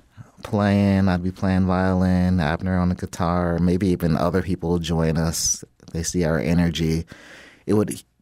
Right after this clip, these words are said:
build up to a huge climax, simmer down, and right when we're about to end it, I'd come up with something new, and we'd start jamming. I actually have a,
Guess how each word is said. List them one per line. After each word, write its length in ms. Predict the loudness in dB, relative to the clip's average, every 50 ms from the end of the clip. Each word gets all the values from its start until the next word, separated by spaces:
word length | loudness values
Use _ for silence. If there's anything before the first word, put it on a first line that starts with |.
| -8 -2
build 240 | 2 2 4 4 4
up 140 | 2 0 0 0
to 160 | 0 2 2
a 60 | 2
huge 480 | 2 2 2 2 4 4 2 2 0 -2
climax, 760 | -2 0 0 2 2 2 2 2 2 2 0 -2 -2 -2 0
simmer 500 | 2 4 4 4 4 4 4 4 4 2
down, 500 | 2 2 2 2 2 2 2 2 2 2
and 280 | 2 0 0 -2 -2 -2
right 180 | 0 0 0 0
when 140 | 2 2 2
we're 120 | 2 2
about 200 | 2 2 0 -2
to 180 | -2 -4 -4 -2
end 200 | -2 0 0 0
it, 140 | 0 0
I'd 220 | 0 -2 -4 -4 -4
come 180 | -2 0 0
up 160 | 0 -2 -4 -6
with 140 | -10 -8
something 420 | -4 -2 -2 -2 0 0 2 2 4
new, 600 | 4 2 2 2 0 0 -2 -2 -2 -2 -2 -2 -2
and 240 | -2 -4 -6 -6 -10 _ _ -20 -20 -20 -20 -20 -20 _ -4
we'd 160 | -4 -2 0
start 320 | 0 0 0 0 0 0
jamming. 800 | 0 0 2 2 4 4 4 2 2 2 2 2 2 2 0 -2 -4 _ -20 -20 -20 -20 -20 _ _
I 60 | -4
actually 380 | -2 0 0 0 0 0 0 2
have 180 | 2 0 0 0
a, 240 | 0 -2 -2 -2